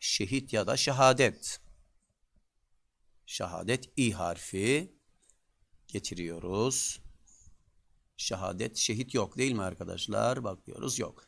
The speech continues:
Şehadet o halde İ harfini buraya yazdık.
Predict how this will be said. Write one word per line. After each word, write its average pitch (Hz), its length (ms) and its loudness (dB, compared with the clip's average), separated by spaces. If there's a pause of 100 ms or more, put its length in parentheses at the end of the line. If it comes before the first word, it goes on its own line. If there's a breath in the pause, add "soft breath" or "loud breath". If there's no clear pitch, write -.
(120)
Şehadet 90 520 -8
o 92 120 -4
halde 87 380 -6 (400 soft breath)
İ 113 100 0
harfini 87 500 -8
buraya 92 460 -2 (340 soft breath)
yazdık. 92 380 -4